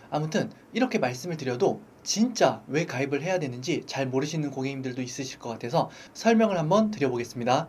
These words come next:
저희가 병원에서 진행되는 치료 과정을 보면 첫 번째로 증상이 나타나면 진찰을 받게 되겠죠.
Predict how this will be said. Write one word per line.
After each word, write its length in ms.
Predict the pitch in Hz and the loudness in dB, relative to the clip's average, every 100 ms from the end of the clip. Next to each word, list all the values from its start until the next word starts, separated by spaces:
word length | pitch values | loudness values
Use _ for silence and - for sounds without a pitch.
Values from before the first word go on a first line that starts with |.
| - | -8
저희가 480 | - 127 127 180 - - | -6 -4 6 6 4 -6
병원에서 480 | - 131 147 143 139 | -6 -2 -2 -2 -4
진행되는 560 | 135 131 123 127 160 123 | -2 -4 -2 -2 -2 -2
치료 240 | - 226 | 4 6
과정을 320 | 208 170 143 | 6 2 -2
보면 320 | 120 127 151 110 - - | -2 0 0 -2 -12 -18
첫 160 | - 220 | -8 -2
번째로 480 | 220 214 170 170 - | 0 0 2 0 0
증상이 420 | 143 151 180 160 | -4 -2 -2 -2
나타나면 600 | 120 - 123 139 220 220 - - - - - | -6 -8 -4 0 0 0 -10 -20 -20 -20 -8
진찰을 420 | 156 156 175 160 | -4 0 0 0
받게 240 | 127 - | -2 -4
되겠죠. 480 | 139 113 110 147 104 | -4 -4 -2 -2 -2